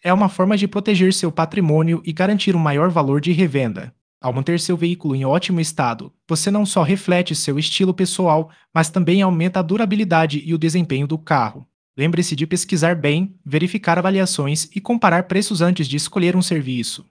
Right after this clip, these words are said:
Isso garantirá que você faça a melhor escolha para o seu automóvel. Portanto, não deixe para depois. Comece hoje mesmo a cuidar da estética do seu carro e aproveite a sensação de dirigir um veículo que parece novo.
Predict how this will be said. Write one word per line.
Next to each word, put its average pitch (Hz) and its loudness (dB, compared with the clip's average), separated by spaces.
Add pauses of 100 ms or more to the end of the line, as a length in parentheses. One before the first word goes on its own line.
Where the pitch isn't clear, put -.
(340)
Isso 196 0
garantirá 190 4
que 170 -4
você 165 0
faça 185 0
a - 2
melhor 170 6
escolha 151 2
para 143 0
o 123 -2
seu 143 0
automóvel. 131 0 (360)
Portanto, 147 0
não 180 4
deixe 156 4
para 147 2
depois. 135 -4 (420)
Comece 175 2
hoje 175 2
mesmo 156 0
a - 2
cuidar 170 0
da 175 2
estética 160 0
do 127 -2
seu 165 -2
carro 156 0
e 165 0
aproveite 180 2
a 165 0
sensação 190 0
de 185 2
dirigir 190 2
um 214 2
veículo 185 0
que 180 -4
parece 165 0
novo. 131 0